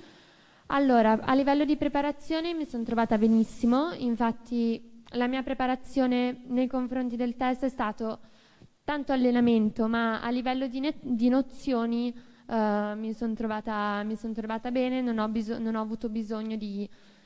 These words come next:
studiare nient'altro. I contenuti c'erano, bisogna imparare, ma quest-, imparare come ci si approccia al tempo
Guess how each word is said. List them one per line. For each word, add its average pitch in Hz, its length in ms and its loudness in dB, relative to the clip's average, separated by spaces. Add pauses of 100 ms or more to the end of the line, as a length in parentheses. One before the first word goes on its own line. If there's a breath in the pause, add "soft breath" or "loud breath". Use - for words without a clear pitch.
(120 soft breath)
studiare 214 840 0
nient'altro. 208 960 -2
I 262 120 -6
contenuti 302 520 0
c'erano, 202 480 0
bisogna 254 640 0 (440 loud breath)
imparare, 247 560 0
ma 226 140 -6
quest-, - 360 -8
imparare 240 460 -2
come 247 220 -2
ci 233 140 -4
si 233 120 -4
approccia 226 720 -4
al 220 260 -4
tempo 262 640 -4